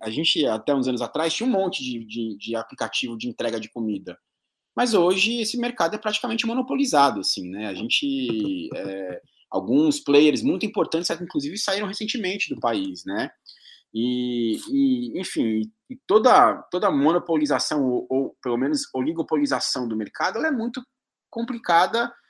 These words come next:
não só pros clientes, né? Porque você fica refém aí do, do, do, dos preços estabelecidos pe-, pelas plataformas, mas também pros trabalhadores, né?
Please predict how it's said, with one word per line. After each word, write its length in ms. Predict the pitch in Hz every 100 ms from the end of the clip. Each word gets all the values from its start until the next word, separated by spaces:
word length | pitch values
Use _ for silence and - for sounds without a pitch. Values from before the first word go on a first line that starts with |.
| _ _ -
não 200 | 147 262
só 220 | 262 170
pros 240 | - 135 -
clientes, 580 | 147 143 151 254 - 147
né? 160 | 143
Porque 180 | - 127
você 180 | 120 151
fica 220 | 127 123
refém 480 | 127 - - 131 120
aí 280 | 113 117 107
do, 260 | 104 107
do, 140 | 104 104
do, 240 | 110 107 104
dos 180 | 107 -
preços 280 | 113 110 107
estabelecidos 1000 | 107 107 110 101 - 110 104 98 - - _ _ _ _
pe-, 200 | 110 107
pelas 260 | - 107 -
plataformas, 480 | 107 131 170 202 214
mas 140 | 254
também 200 | 254 262
pros 140 | 269
trabalhadores, 720 | - 269 285 294 196 147 107
né? 220 | 104 131